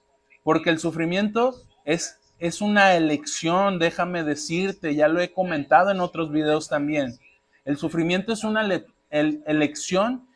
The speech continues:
de un pensamiento obsesivo del querer seguir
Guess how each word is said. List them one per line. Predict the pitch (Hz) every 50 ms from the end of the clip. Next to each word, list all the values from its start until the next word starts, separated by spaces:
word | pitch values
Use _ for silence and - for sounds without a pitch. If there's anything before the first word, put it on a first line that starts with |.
| _ _ _
de | 139 151
un | 180 196 190
pensamiento | 220 220 214 208 208 180 180 185 190 190 - 208
obsesivo | 190 - - - 156 151 - - 196 202 220 190 190 190 202 214 - - - - _ _ _
del | 135 151 160 160 156 160
querer | 160 160 156 147 151 165 190 233 269 - - _
seguir | - - - - 170 160 151 143 151 185 208 240 - -